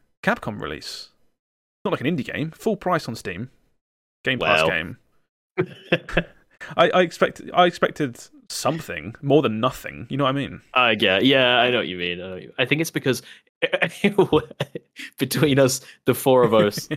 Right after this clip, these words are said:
Speaker 1: <laughs>
Speaker 2: are the ones that cared the most about
Speaker 1: <laughs>
Speaker 2: Exoprimal of everyone on the internet. It was
Speaker 1: Yeah.
Speaker 2: us were most excited for Exoprimal.
Speaker 1: I feel like if I went to the devs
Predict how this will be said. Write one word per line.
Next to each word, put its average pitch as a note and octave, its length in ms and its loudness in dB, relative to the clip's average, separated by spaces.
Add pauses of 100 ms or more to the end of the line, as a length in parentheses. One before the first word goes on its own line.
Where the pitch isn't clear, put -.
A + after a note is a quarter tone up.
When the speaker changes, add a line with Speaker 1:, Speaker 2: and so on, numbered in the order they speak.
Speaker 1:
<laughs> - 140 -10
Speaker 2:
are A2 160 2
the A2 140 2
ones A2 300 2
that A2+ 140 -8
cared A2+ 300 -2
the B2 100 2
most D#3+ 500 0
about D#3+ 220 2
Speaker 1:
<laughs> C#3 160 2
Speaker 2:
Exoprimal A#2 680 0 (120)
of C3 180 0
everyone B2+ 560 2
on A2+ 120 -2
the G#2+ 140 -4
internet. F#2+ 400 -10 (140)
It C3 60 -8
was G#2 180 -14
Speaker 1:
Yeah. F#2+ 180 -6
Speaker 2:
us - 240 -14 (240)
were A#2+ 140 0
most G#2 300 -2
excited F#2+ 380 -4
for G#2 100 -8 (100)
Exoprimal. F#2 600 -10 (280)
Speaker 1:
I - 60 2
feel F#3+ 220 6
like E3+ 280 4
if - 180 -2
I C#3 180 6 (600)
went C#3 420 0
to C#3+ 80 0
the A#2 80 0
devs - 720 -4